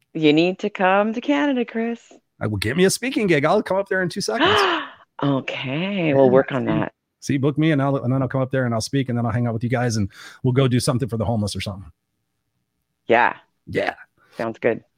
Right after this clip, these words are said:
Speaker 2: So
Speaker 1: Deal.
Speaker 2: before we get started, ladies and gentlemen, I just wanna let you know about an amazing organization called Help Heal Humanity, help heal humanity dot org. For you guys listening on the podcast, it is a phenomenal organization that is all about helping to heal humanity, as the name implies. I've been on the board of directors now for three years,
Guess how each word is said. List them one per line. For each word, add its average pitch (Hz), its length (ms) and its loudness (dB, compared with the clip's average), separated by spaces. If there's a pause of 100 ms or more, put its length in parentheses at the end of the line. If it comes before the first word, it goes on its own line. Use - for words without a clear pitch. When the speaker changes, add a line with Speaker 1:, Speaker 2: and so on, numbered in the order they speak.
Speaker 2:
So 151 60 6
Speaker 1:
Deal. 127 160 8
Speaker 2:
before 165 200 2
we 165 100 4
get 151 140 2
started, 160 320 6
ladies 151 220 4
and 135 60 -4
gentlemen, 156 240 4
I 156 40 4
just 156 140 -2
wanna 151 120 2
let 151 220 0
you 143 60 2
know 151 240 4
about 139 240 0
an 131 60 -2
amazing 170 440 2
organization 156 540 0
called 131 200 0
Help 156 260 0
Heal 151 180 2
Humanity, 135 580 0 (240)
help 147 180 -2
heal 151 140 -2
humanity 131 460 0
dot 120 240 -4
org. 143 280 0
For - 80 -8
you 123 80 0
guys 113 200 -2
listening 117 280 -4
on 101 60 -4
the 98 80 -4
podcast, 135 580 -2 (280)
it 143 100 2
is 139 100 0
a 139 60 0
phenomenal 139 520 0
organization 123 640 -2
that 113 60 -2
is 107 100 -2
all 127 200 2
about 120 240 -2
helping 143 380 0
to 123 60 0
heal 127 200 0
humanity, 117 480 -2
as 107 140 -4
the 107 100 -4
name 110 200 0
implies. 123 500 -2 (300)
I've 123 100 0
been 135 80 0
on 131 80 2
the 123 80 0
board 127 180 0
of 113 80 -2
directors 120 380 -4
now 117 160 -2
for - 160 -10
three 156 280 0
years, 135 380 2